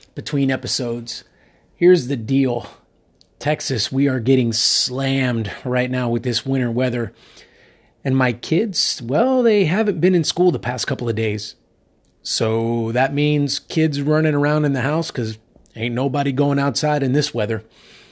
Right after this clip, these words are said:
But I got something for you today. I opened up Facebook this morning and somebody had posted an article.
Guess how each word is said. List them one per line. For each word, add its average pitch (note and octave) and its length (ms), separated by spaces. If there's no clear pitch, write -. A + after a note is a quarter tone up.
But F3+ 140
I E3+ 80
got F3 200
something B2+ 320
for B2+ 200
you A#2+ 120
today. A#2 400
I C#3 140
opened D#3 320
up D#3 80
Facebook C#3+ 500
this - 180
morning A#2+ 420
and A#2+ 400
somebody C3+ 400
had G#2+ 180
posted B2 460
an B2+ 240
article. D3 680